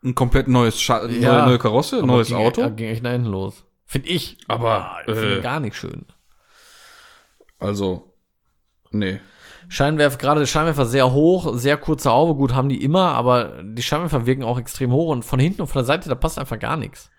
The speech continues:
Speaker 1: Nee, gefällt mir auch gar nicht.
Speaker 2: Nee.
Speaker 1: Ich meine, ich bin ja eh kein, kein, äh, Bulli-Fan, so. Ich fand die
Speaker 2: Du
Speaker 1: immer
Speaker 2: bist
Speaker 1: op-,
Speaker 2: kein Bulli-Fahren-Fan.
Speaker 1: optisch cool, aber genau, Fahren fand
Speaker 2: Ja,
Speaker 1: ich, das war nie so
Speaker 2: aber
Speaker 1: meins.
Speaker 2: das ist rein optisch
Speaker 1: Aber der
Speaker 2: jetzt,
Speaker 1: ist
Speaker 2: da kannst
Speaker 1: auch
Speaker 2: du ja nicht mehr
Speaker 1: optisch
Speaker 2: hingucken.
Speaker 1: jetzt, äh,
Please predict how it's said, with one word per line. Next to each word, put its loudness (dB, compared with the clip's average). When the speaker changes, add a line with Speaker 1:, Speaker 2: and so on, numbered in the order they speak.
Speaker 1:
Nee, -4
gefällt -4
mir -6
auch -14
gar -10
nicht. -14
Speaker 2:
Nee. -4
Speaker 1:
Ich 0
meine, 2
ich -6
bin 2
ja 0
eh -2
kein, -2
kein, -4
äh, -18
Bulli-Fan, 0
so. -6
Ich -6
fand 0
die -2
Speaker 2:
Du 4
Speaker 1:
immer 4
Speaker 2:
bist 4
Speaker 1:
op-, 6
Speaker 2:
kein 2
Bulli-Fahren-Fan. 2
Speaker 1:
optisch 2
cool, 8
aber 6
genau, 4
Fahren -2
fand 0
Speaker 2:
Ja, 0
Speaker 1:
ich, -2
das 0
war 4
nie 2
so 4
Speaker 2:
aber 4
Speaker 1:
meins. 2
Speaker 2:
das 4
ist -4
rein 0
optisch 2
Speaker 1:
Aber 4
der 2
Speaker 2:
jetzt, 0
Speaker 1:
ist -2
Speaker 2:
da -2
kannst 0
Speaker 1:
auch 2
Speaker 2:
du -6
ja -2
nicht 0
mehr 4
Speaker 1:
optisch -2
Speaker 2:
hingucken. -2
Speaker 1:
jetzt, -8
äh, -16